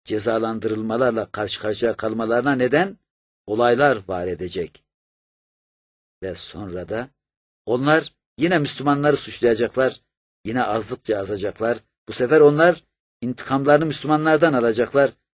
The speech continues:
Bu sefer Rabbim tekrar onları cezalandıracak. Böyle devam edip gidecek ve kafirler helak oluncaya kadar.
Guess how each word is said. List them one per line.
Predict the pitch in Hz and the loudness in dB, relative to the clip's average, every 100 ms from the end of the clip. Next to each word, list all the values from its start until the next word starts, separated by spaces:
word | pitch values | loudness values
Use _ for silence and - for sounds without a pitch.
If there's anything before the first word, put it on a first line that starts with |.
| _ - | _ -4
Bu | |
sefer | 127 120 131 | 0 2 4
Rabbim | 127 120 143 131 | 4 2 0 0
tekrar | 170 147 156 | 2 4 6
onları | 147 143 156 156 | 6 6 4 4
cezalandıracak. | 123 113 123 117 117 113 120 - _ _ _ | 4 4 2 2 0 0 -2 -4 _ _ _
Böyle | 113 110 104 | 0 2 2
devam | 107 110 98 | 0 -2 -4
edip | 92 92 | -10 -10
gidecek | 95 92 92 - _ _ _ _ - | -8 -6 -6 -10 _ _ _ _ -14
ve | 92 | -12
kafirler | - 95 - 90 101 - - _ _ _ | -8 -10 -8 -8 -6 -8 -18 _ _ _
helak | - 98 101 - - - | -12 -8 -8 -10 -18 -12
oluncaya | 95 98 82 80 80 73 | -10 -8 -10 -12 -12 -12
kadar. | 80 71 73 - | -14 -14 -14 -16